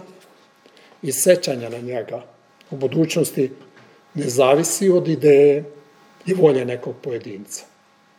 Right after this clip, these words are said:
nego da to bude institucionalno organ-, regulisano kroz programski organizovana kulturna dešavanja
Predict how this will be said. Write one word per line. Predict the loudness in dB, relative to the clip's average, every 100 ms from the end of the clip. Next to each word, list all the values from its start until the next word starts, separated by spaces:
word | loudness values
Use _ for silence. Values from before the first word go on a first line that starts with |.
| _ _ _ _ _
nego | 2 2
da | 2
to | 0 0
bude | 2 -2 4 4 4 -4 -20 -20 _ _ _ _ _ _ _ _ -20 -20 _ 4
institucionalno | 4 4 -6 -12 -8 -6 -2 -2 -2 -2 -4
organ-, | -4 -4 -2 -4 -4
regulisano | -4 -4 -4 -8 -12 -8 0 0 2 0 0 -2
kroz | -2 -2 -2
programski | -4 2 4 2 -4 -8 -12 -6
organizovana | -6 -4 -6 -6 -4 -4 -4 -10 -14 -20 _ _ _ _ _ _
kulturna | 2 2 0 -2 -2
dešavanja | -4 -6 -2 -2 -2 -8